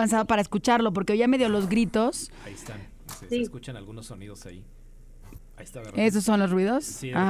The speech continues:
Speaker 2: repente
Speaker 1: son los
Speaker 2: se escucha
Speaker 1: sonidos,
Speaker 2: ahí
Speaker 1: tal cual.
Speaker 2: sonidos. Ajá.
Speaker 3: Exactamente.
Speaker 1: Pues yo creo que,
Speaker 3: Exactamente.
Speaker 1: yo creo que el futuro ya nos alcanzó, porque hoy los robots, este, seguimos dominados, ¿no? Toda esta
Speaker 2: <laughs>
Speaker 1: parte de la inteligencia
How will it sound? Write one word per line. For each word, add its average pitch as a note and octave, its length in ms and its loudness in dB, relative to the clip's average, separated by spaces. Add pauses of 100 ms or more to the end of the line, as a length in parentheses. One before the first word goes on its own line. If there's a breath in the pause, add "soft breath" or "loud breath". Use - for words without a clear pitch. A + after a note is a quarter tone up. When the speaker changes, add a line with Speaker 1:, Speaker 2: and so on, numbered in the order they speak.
Speaker 2:
repente F3+ 60 0
Speaker 1:
son G#3+ 100 4
los G#3 80 4
Speaker 2:
se G#3 80 4
escucha F#3 80 2
Speaker 1:
sonidos, D#3+ 180 0 (100)
Speaker 2:
ahí - 40 -14
Speaker 1:
tal E3 180 -2
cual. - 140 -2
Speaker 2:
sonidos. A3 80 2
Ajá. A3+ 220 -2
Speaker 3:
Exactamente. G#3 520 -4
Speaker 1:
Pues G3+ 180 4
yo C4+ 140 8
creo G4 140 6
que, E4+ 80 6
Speaker 3:
Exactamente. G#3+ 520 2
Speaker 1:
yo G#3 140 8
creo D#4 120 6
que E4+ 60 4
el C4 80 8
futuro G#3+ 280 6
ya A#3+ 120 6
nos B3 140 2
alcanzó, G3+ 460 2
porque G3 280 2
hoy G#3+ 80 6
los A#3 160 4
robots, G3 500 2
este, E3+ 360 0
seguimos G#3 420 2
dominados, F#3+ 600 2
¿no? F#3+ 160 -2
Toda A#3 180 0
esta A#3+ 160 -2
Speaker 2:
<laughs> - 20 -14
Speaker 1:
parte G#3+ 260 0
de A3+ 40 2
la G#3 80 2
inteligencia G3 840 0